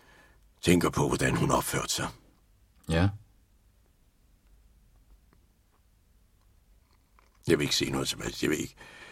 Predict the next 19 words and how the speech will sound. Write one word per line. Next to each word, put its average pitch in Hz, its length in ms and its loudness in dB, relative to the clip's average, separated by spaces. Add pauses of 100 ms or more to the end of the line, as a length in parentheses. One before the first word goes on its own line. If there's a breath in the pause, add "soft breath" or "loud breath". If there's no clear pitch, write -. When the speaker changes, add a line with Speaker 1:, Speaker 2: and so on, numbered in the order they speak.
Speaker 1:
jeg 92 140 6
vil 110 140 10
ikke 117 220 10
se 104 340 6 (220)
noget 113 420 12
som 107 240 6
helst. - 400 -4 (440 soft breath)
I 135 100 12
ved 139 140 12
alt 98 220 8
nu. 80 120 2 (480 loud breath)
Fra 175 120 4
Stenbroen 160 800 12 (260 loud breath)
til 139 160 12
det, 120 60 12
I 123 200 8
så 113 320 10 (320 loud breath)
kalder 90 480 10 (100)
otteoghalvtreds. 95 1080 8